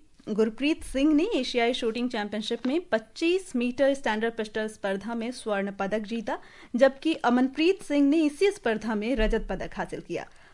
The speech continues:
कजाकिस्तान के सिमकिंट में चल रही इस चैंपियनशिप में गुरप्रीत सिंह ने पुरुषों की पच्चीस मीटर स्टैंडर्ड पिस्टल स्पर्धा में व्यक्तिगत और टीम दोनों खिताब जीते। टीम स्पर्धा में भी भारत का दबदबा रहा।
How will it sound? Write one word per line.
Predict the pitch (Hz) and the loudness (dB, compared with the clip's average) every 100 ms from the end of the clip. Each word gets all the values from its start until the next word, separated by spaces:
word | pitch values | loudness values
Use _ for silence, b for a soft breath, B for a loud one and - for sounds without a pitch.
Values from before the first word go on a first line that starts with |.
| - | -4
कजाकिस्तान | 214 220 240 240 - 247 285 | 2 2 2 0 2 4 4
के | 302 311 302 311 | 4 0 0 0
सिमकिंट | 302 254 247 254 320 339 | 0 2 2 4 2 4
में | 320 | 2
चल | 320 247 | 2 0
रही | 233 254 294 | 0 -2 -4
इस | 285 | -4
चैंपियनशिप | 233 208 214 208 - 285 | -4 -4 -4 -4 -4 -2
में | 269 302 | -2 -2
गुरप्रीत | 208 202 - 220 220 | -4 -4 -2 -2 -4
सिंह | - 285 294 | 0 4 4
ने | 269 370 B B - | 2 -2 B B 0
पुरुषों | 285 294 359 | 2 4 2
की | 349 359 | 2 0
पच्चीस | 285 277 294 294 | 0 0 -2 0
मीटर | 277 277 277 | 0 2 2
स्टैंडर्ड | 254 240 240 240 | 0 2 0 0
पिस्टल | 233 - 233 | -2 -2 -4
स्पर्धा | 226 220 220 226 | -2 -2 -2 -2
में | 240 233 | -2 -2
व्यक्तिगत | 196 220 240 247 302 320 | -2 -2 -2 0 2 2
और | |
टीम | 311 262 226 | 0 0 2
दोनों | 220 247 285 359 | 2 4 6 4
खिताब | 294 214 202 196 | 2 0 -2 -2
जीते। | 208 277 415 b b b - | -8 -8 -10 b b b 2
टीम | 277 285 | 4 4
स्पर्धा | 285 262 254 277 | 4 2 4 2
में | 269 254 | 2 0
भी | 262 | -2
भारत | 220 240 262 | 2 0 2
का | 247 | 2
दबदबा | 208 202 196 214 262 | 2 2 2 4 4
रहा। | 247 277 | 4 0